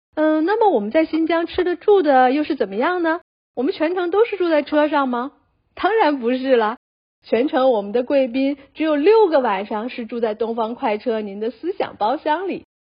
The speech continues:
其余的时间呢，我们都是安排当地最好、最豪华、最有特色的酒店入住。那么用餐呢，东方快车全程会为您安排新疆当地最著名的风味餐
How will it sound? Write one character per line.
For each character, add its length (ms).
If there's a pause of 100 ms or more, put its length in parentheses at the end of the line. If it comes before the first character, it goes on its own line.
(140)
其 120
余 100
的 140
时 160
间 240
呢， 180
我 100
们 140
都 100
是 120
安 180
排 140
当 200
地 120
最 300
好、 280 (180)
最 120
豪 240
华、 340
最 140
有 160
特 320
色 140
的 120
酒 160
店 200
入 160
住。 200 (260)
那 120
么 80
用 180
餐 320
呢， 140 (240)
东 160
方 160
快 160
车 160
全 400
程 160
会 120
为 160
您 160
安 220
排 220
新 180
疆 220
当 180
地 160
最 460
著 240
名 200
的 120
风 240
味 160
餐 300